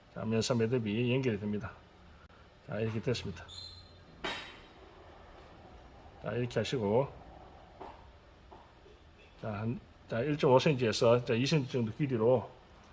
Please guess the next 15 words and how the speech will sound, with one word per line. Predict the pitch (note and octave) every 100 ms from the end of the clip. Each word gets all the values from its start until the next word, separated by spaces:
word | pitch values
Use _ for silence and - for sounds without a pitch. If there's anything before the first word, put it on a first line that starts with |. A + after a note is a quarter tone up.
| -
자, | -
남겨두시고 | A2 C3+ B2+ A#2 A#2 A2+ G2+
잘라내면 | D3 C3+ A2+ A#2 B2
되겠습니다. | G#2 G2+ A2 G#2 G#2 - -
이렇게. | - - - - - - - - - - - - - - - - - - - -
자, | A2+
이렇게 | A#2+ A#2+ A2
끝정리를 | - - C3 A#2+ G#2 A2 D3+ - - - B2
하시면은, | A2+ A2+ B2+ A2+ B2+ G#2+ - - - - - - -
자, |
면사줄이 | A2 G#2+ C#3 B2+ A#2 G#2+
엉키는 | G#2+ G#2+ D#3+ A#2+
경우가, | A2 A2 G#2+ G2+ B2 -
자, | -
없습니다. | G2+ - A#2 G2+